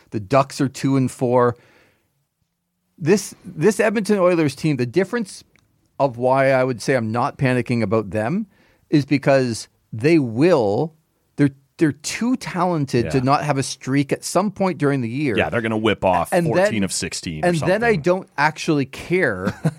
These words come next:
Speaker 2: <laughs>
Speaker 1: about where they finish. Like, there are certain teams that to take the next step, like the Leafs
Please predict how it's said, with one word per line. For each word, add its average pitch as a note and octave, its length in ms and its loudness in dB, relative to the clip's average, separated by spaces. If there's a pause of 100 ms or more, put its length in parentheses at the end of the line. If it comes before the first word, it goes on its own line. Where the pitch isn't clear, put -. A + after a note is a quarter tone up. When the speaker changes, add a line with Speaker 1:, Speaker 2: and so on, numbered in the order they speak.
(160)
Speaker 2:
<laughs> - 340 -16
Speaker 1:
about D#3 380 0
where E3 360 0
they E3 140 0
finish. E3+ 640 -8 (200)
Like, C3+ 300 -4 (460)
there F3+ 120 4
are E3+ 60 2
certain A3 320 0
teams G3 400 -2
that - 320 0
to C#3+ 100 0
take F3 260 0
the E3 80 -4
next D3 260 -2
step, C3+ 360 0 (640)
like B2+ 220 2
the B2 100 0
Leafs C3+ 600 -2